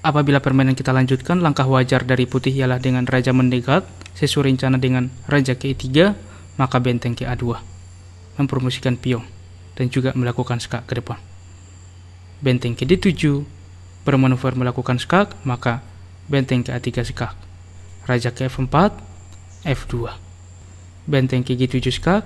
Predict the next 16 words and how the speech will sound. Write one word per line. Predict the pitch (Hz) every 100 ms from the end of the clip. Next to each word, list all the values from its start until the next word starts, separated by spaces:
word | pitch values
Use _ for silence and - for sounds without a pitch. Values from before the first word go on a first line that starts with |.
| - - -
raja | 127 120
ke | 123 117
H | 117
dua, | 120 117 - - - - - - -
benteng | 127 123 113
ke | 139
H |
tujuh | 180 202 185
skak, | - 160 151 - - - - - -
benteng | 135 127 120
menutup. | 117 117 - 117 - - -
Terjadi | - 123 123 120
pertukaran, | 127 - 120 117 123 180
maka | 175 127 120
kita | 127 120
lihat | 120 143